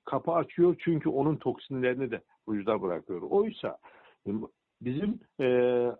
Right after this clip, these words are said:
alkali P H damlamızdaki, e, sıvı tuzumuz, solemiz yani,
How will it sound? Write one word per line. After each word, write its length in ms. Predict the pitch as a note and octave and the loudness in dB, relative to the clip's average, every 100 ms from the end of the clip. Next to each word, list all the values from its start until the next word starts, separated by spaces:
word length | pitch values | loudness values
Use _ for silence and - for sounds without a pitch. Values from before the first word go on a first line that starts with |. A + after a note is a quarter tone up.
| _ | _
alkali 520 | C3 D3+ D#3+ E3+ G3 | 0 0 0 0 0
P 120 | D3+ | 0
H 280 | C3+ F3 - | 2 0 0
damlamızdaki, 920 | E3+ D#3 C#3+ C3+ B2 A2 G2+ C#3 D#3 - _ _ | -2 0 -4 -4 -4 -4 -2 -2 -4 -8 _ _
e, 320 | B2+ A#2+ A#2+ A2 - | 2 4 4 0 -2
sıvı 300 | C3+ C#3+ D#3+ - _ | 2 4 2 -2 _
tuzumuz, 640 | - A#2 G2+ F#2 A#2+ - - _ _ _ - | -2 0 0 0 -2 -4 -16 _ _ _ 0
solemiz 520 | D3 D#3 C3+ G#2+ F#2+ | 2 4 2 -4 -2
yani, 500 | G#2 F#2+ F#2+ B2 G#3+ | 0 0 0 -4 -6